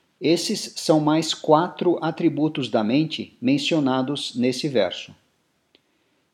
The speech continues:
Indo longe significa que, a partir de um tópico inicial de pensamento, a mente pode se desviar para muito longe.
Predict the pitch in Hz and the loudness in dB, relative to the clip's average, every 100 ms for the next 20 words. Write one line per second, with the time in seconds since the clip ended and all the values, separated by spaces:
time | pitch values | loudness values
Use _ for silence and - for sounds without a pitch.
0 | _ 190 214 175 139 208 185 113 101 - | _ 0 4 4 4 4 2 -2 -8 -10
1 | - 135 143 139 165 160 160 - 120 95 | -6 -2 -2 -2 -2 -2 -4 0 -2 -2
2 | - _ _ - 107 143 127 - 214 185 | -8 _ _ -6 -2 -2 -2 -2 -4 -2
3 | 202 185 - 160 147 113 - 120 117 151 | -2 0 4 4 2 -8 -8 -8 -4 -2
4 | 185 - 170 180 214 151 - 139 123 110 | -2 -2 2 2 2 -4 -4 -2 -2 -2
5 | 104 175 165 - - _ _ _ _ _ | 0 -2 -4 -10 -18 _ _ _ _ _
6 | - 123 131 185 202 208 175 165 147 - | -6 0 4 4 2 0 4 4 2 -4
7 | 127 135 117 113 123 165 - 143 139 113 | 0 0 0 2 4 2 0 0 2 2
8 | 160 208 220 139 101 95 | 2 2 2 2 0 -4